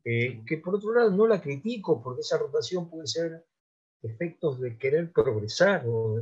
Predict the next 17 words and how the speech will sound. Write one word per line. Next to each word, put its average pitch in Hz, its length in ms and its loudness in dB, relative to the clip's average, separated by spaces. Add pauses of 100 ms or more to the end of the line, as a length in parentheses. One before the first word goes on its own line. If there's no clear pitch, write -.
o 110 140 -2
de 110 80 -4
querer 113 260 -4
ganar 120 260 -4
un 110 140 -4
peso 110 300 -6
más, 147 560 0 (420)
de 113 140 0
que 110 80 -8
debe 117 200 -2
estar 117 220 -4
en 120 80 -2
una 120 180 -4
posición 120 460 -8
mejor. 135 540 4 (580)
Eh, 113 600 0 (880)
entonces, 165 680 -4